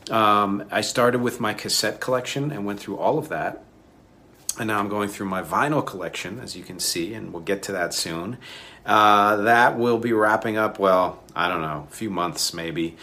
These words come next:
And then after that, I'm gonna break into my C D collection, which is going to take way longer than both of those, even considering how many I've gotten rid of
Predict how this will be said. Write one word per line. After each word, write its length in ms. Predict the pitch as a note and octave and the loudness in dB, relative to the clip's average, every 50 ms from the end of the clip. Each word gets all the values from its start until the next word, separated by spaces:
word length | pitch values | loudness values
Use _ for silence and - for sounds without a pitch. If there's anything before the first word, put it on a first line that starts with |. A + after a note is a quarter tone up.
| - - - - - | -20 -20 -18 -10 -4
And 180 | G#2+ G#2+ A2 | -2 0 4
then 120 | A2 A2 A#2 | 4 6 6
after 320 | A#2+ A#2+ - - A#2 G#2 | 6 4 4 2 -2 0
that, 180 | A2+ A#2+ A#2 A#2 | 2 4 2 2
I'm 100 | A#2 A2 | 2 0
gonna 140 | G#2+ G2+ | -2 -4
break 320 | G2 - A#2+ A#2+ A2+ - A2+ | -2 2 2 2 2 0 -4
into 120 | G#2 G#2 | -6 -4
my 100 | G2+ F#2+ | -4 -4
C 240 | - - - A#2+ G#2+ | -4 -4 -4 -4 -2
D 160 | G#2+ C3+ C#3+ | -2 -2 -2
collection, 580 | C#3 - C3+ A#2+ A#2+ A#2 A2 - A#2 A2 A2 G#2 | -2 0 0 0 0 0 0 -2 -4 -4 -4 -4
which 240 | G2+ G2+ G2+ - G2+ | -4 -4 -4 -4 -8
is 80 | - | -8
going 260 | - - A#2 A#2 A2+ | -8 -6 -6 -6 -6
to 60 | G2 - | -8 -8
take 260 | - A2+ G#2 - - | -6 -6 -6 -4 -4
way 140 | - F#2 F#2+ | -6 -6 -6
longer 320 | F#2+ G2+ G2+ G#2 G2 E2+ | -6 -6 -6 -8 -8 -10
than 160 | D#2+ F2 E2+ | -12 -12 -12
both 280 | D#2 E2+ F2 E2+ E2+ - | -8 -8 -8 -8 -8 -12
of 120 | E2+ D2+ | -12 -8
those, 400 | D#2 E2+ E2 E2 E2 E2 - - | -8 -8 -6 -6 -6 -8 -8 -8
even 320 | - G2+ G2 F#2 F#2+ F2+ - | -6 -6 -6 -6 -6 -10 -10
considering 640 | - F#2 E2+ D#2 - - - G#2+ G#2 G2 F#2 F2+ F2 | -12 -12 -10 -8 -8 -6 -4 -4 -4 -4 -6 -6 -10
how 120 | E2 F2+ | -12 -12
many 280 | F2+ F2+ F#2 F#2 F2 E2+ | -12 -12 -12 -12 -10 -10
I've 240 | E2+ E2 D#2+ - - | -10 -10 -10 -10 -6
gotten 380 | - D#2+ D2+ - - E2 D2+ D#2+ | -6 -6 -6 -6 -14 -16 -14 -10
rid 180 | F2+ F#2+ F2 | -8 -8 -8
of 280 | D#2+ D#2 D#2 D#2 - | -8 -10 -12 -14 -16